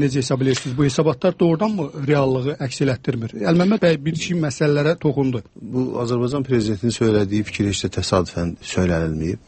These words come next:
Speaker 2: Yəni ki, biz reytinglərə nəzər salsaq, son illərdə tərtib olunmuş reytinglərə nəzər biz bu məsələ ilə doğrudan da bir maraqlandır. Onların statistikası ilə, son, e, üç-dörd ildə statistikası ilə maraqlandıq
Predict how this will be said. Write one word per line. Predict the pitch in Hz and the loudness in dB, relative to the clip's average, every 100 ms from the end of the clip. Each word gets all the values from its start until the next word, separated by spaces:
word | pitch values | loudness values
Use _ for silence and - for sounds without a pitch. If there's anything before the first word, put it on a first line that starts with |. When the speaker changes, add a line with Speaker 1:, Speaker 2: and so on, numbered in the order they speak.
| 120 | 2
Speaker 2:
Yəni | 113 92 | 4 2
ki, | - 80 82 | 0 -2 -2
biz | - 135 107 | 2 4 4
reytinglərə | 117 - 95 87 87 | 2 -2 -4 -2 -2
nəzər | 87 85 87 80 | -2 -2 -2 -2
salsaq, | - 76 - 76 - | -4 -4 -2 -2 -2
son | - 113 90 | -2 0 0
illərdə | 82 76 69 71 - - | 0 -2 -2 -6 -8 -2
tərtib | 87 82 - | 0 2 0
olunmuş | 82 80 80 - | 0 0 -2 0
reytinglərə | 85 - 78 80 78 | 0 0 0 0 0
nəzər | 78 80 - 76 123 139 | 0 0 -2 0 2 2
biz | 143 - | 0 0
bu | 113 113 - 107 | 2 2 0 -2
məsələ | 104 - 104 | 0 2 2
ilə | 95 90 - | 4 2 0
doğrudan | - 90 90 95 | -2 0 2 2
da | 87 | 2
bir | 92 | 2
maraqlandır. | 90 87 85 90 90 - | 2 4 2 0 -2 -2
Onların | 98 98 | 0 0
statistikası | 101 - 92 - - 76 - 80 | -2 0 0 0 0 0 0 0
ilə, | 73 67 | 0 -2
son, | - 110 101 90 | -2 2 2 2
e, | 87 82 76 - | 2 2 0 -2
üç-dörd | - - 98 82 85 | -6 0 0 2 0
ildə | 80 110 | 0 0
statistikası | - 85 - - - - | 2 -2 -2 -2 0 2
ilə | 80 | 2
maraqlandıq | 80 85 80 87 87 131 | 4 4 2 2 2 0